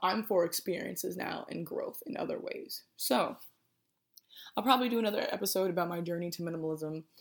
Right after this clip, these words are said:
show y'all what it looks like, show y'all, like, what I'm doing, how I feel, X, Y, and Z. But thank y'all for tuning in. Thank y'all for listening.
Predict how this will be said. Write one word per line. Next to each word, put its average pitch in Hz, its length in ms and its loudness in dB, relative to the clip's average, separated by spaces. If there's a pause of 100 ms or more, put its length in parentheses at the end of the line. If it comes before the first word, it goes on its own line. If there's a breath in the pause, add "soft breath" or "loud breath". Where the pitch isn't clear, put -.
(220 soft breath)
show 185 240 4
y'all 170 220 6
what 165 140 4
it 165 80 4
looks 160 240 2
like, 156 240 0
show 160 220 0
y'all, 156 300 4
like, 165 400 -6 (460)
what 175 120 4
I'm 165 140 2
doing, 214 680 0 (580)
how 175 240 0
I 165 120 -2
feel, 180 640 2
X, - 200 -4
Y, 165 160 -4
and 165 200 -6
Z. 165 400 -2
But - 460 2 (1500)
thank 202 220 2
y'all 190 220 8
for 180 160 -2
tuning 175 320 -2
in. 170 340 -2 (320 soft breath)
Thank 190 220 0
y'all 180 160 4
for 175 160 -2
listening. 165 580 -2